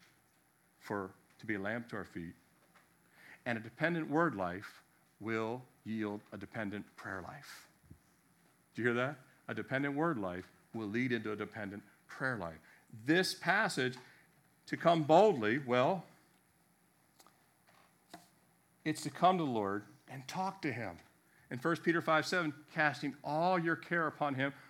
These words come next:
for He cares for you." How do you come to God? You can't fly up into the heavens like Jesus did. You bow your heart and pray and talk to Him. I love this passage. I'll close with this last passage.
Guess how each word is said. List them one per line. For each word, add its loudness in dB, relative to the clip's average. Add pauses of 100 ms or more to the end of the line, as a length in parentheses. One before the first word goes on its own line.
for -2
He 0
cares -2
for -2
you." 0 (240)
How 2
do 0
you 0
come 0
to 0
God? 2 (640)
You 0
can't 0
fly 4
up 4
into 0
the 2
heavens 2
like 0
Jesus -2
did. 0 (1200)
You -4 (160)
bow -4
your -8
heart -8 (300)
and -10
pray -16 (1120)
and -8
talk -6
to -8
Him. -12 (1500)
I 2
love 2
this -4
passage. -2
I'll -2
close -6
with -10
this -10
last -6
passage. -8